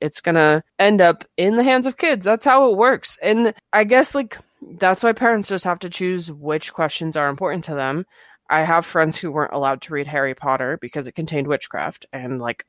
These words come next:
I personally wasn't allowed to watch war movies because it contained extensive gore. When you're parenting, you've got your priorities. You're gonna ask, you're gonna buy certain video games for your kids,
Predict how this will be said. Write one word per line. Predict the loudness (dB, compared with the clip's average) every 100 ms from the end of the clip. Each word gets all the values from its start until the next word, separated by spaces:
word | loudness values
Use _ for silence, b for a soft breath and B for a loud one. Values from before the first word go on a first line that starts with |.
| -4
I | -4
personally | 0 -2 0 2
wasn't | 2 4
allowed | 2 2
to | 2
watch | 2 0 -4
war | 2 2 2
movies | -4 -4 -8 -8 -8
because | -10 -8 -2 0 2 -2 -6 -4
it | -4 -6 -8
contained | -6 -2 -2 -2
extensive | -4 -2 -2 -4 -8
gore. | -2 0 0 -2 b _ 2
When | 4
you're | 4
parenting, | 4 4 4 4
you've | 4 2
got | 2
your | 2
priorities. | 2 2 4 2 0 -6 -8
You're | -4
gonna | -2
ask, | -2 -2 -4 -8 -12 _ _
you're | -4 2
gonna | 2
buy | 4 2
certain | 0 -2 -2
video | -2 -2
games | -2 -2 -4
for | -6
your | -8
kids, | -4 -2 -2 -6